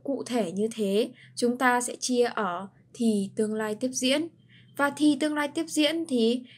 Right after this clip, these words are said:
như những cái câu mà cô chữa cho chúng ta ở đây, các em có, đều có thể nhớ ra được cấu trúc của nó rồi đúng không nào? Đó là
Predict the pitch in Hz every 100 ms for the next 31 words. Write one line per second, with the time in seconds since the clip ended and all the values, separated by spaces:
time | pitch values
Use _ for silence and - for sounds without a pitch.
0 | _ 285 320 311 294 269 277 233 233 262
1 | 254 214 214 233 226 262 262 285 254 214
2 | 220 240 220 180 220 254 233 - - _
3 | _ 294 277 285 262 - 240 233 214 220
4 | 247 285 180 226 - _ _ _ - 220
5 | 220 254 320 302 285 233 214 220 _ -
6 | 214 247 269 427 269 202 196 220 247 208
7 | 196 202 254 254 254 208 - - - 208
8 | 220 247 285 247 262